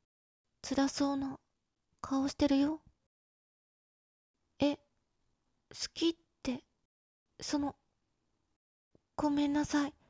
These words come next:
私、好きな人がいるの。ごめん、ね。君のことは、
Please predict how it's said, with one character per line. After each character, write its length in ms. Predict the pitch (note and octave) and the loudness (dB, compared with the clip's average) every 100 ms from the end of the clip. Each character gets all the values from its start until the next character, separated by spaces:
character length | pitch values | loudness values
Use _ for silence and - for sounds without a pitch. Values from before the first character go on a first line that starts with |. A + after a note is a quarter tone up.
| _ _ _ _ _ - | _ _ _ _ _ -6
私、 520 | D4+ D4 D#4 - D#4 | -2 2 2 2 -2
好 60 | - _ _ _ _ - - - | -4 _ _ _ _ -12 -10 0
き 160 | F#4 | 2
な 120 | F#4 E4 | 4 4
人 240 | - C#4+ | 0 -8
が 240 | - B3 - _ _ _ - | -6 -6 -8 _ _ _ -6
い 140 | B3+ | -2
る 100 | C4 | 0
の。 160 | C#4 A#3+ _ _ _ _ _ _ _ _ _ _ _ _ | -2 -4 _ _ _ _ _ _ _ _ _ _ _ _
ご 160 | - D4 | -4 0
め 220 | C#4+ C#4+ | 2 0
ん、 160 | C#4+ D4+ _ _ _ _ - | -4 -14 _ _ _ _ -2
ね。 280 | C#4 D#4+ F4 _ _ _ _ _ _ _ _ _ _ _ _ | 2 2 0 _ _ _ _ _ _ _ _ _ _ _ _
君 260 | - D#4 D#4+ | -4 2 4
の 140 | E4+ | 4
こ 120 | E4+ | 4
と 140 | E4+ E4+ | 6 6
は、 220 | C4+ A#3+ | 4 0